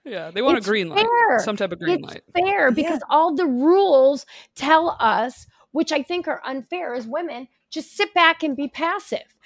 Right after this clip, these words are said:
Speaker 2: Do nothing. In what other aspect of our lives,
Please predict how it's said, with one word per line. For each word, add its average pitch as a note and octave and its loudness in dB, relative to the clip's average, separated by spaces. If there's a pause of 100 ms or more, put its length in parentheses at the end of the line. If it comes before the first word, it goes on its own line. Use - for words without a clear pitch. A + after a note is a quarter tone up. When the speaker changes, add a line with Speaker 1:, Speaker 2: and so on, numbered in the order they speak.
(160)
Speaker 2:
Do C4 4
nothing. - 0 (220)
In D4+ 2
what G#4+ -4 (100)
other F4+ -4
aspect C#4 -6
of A3 -2
our A3+ 2
lives, A3+ 0